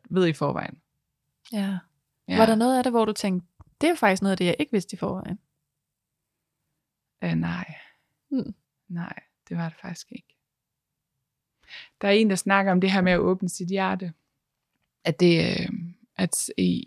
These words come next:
Speaker 1: i relationen med en anden, der åbner sit hjerte, at det også gør det nemmere at åbne sit eget.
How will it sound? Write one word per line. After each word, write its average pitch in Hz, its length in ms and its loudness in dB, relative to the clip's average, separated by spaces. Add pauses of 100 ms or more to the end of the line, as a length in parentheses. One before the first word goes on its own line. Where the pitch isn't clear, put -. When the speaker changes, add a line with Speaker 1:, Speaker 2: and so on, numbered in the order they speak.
(100)
Speaker 1:
i - 40 -4
relationen 170 880 -2 (100)
med 175 140 2
en 175 120 0
anden, 170 440 0
der 170 120 -2
åbner 160 280 -2
sit 170 200 -6
hjerte, 160 420 0 (520)
at - 160 -10
det 170 160 0
også 151 160 -2
gør 165 100 -6
det 160 100 -4
nemmere 156 280 -4
at 151 40 -6
åbne 160 260 -6
sit 170 180 -10
eget. 170 320 -6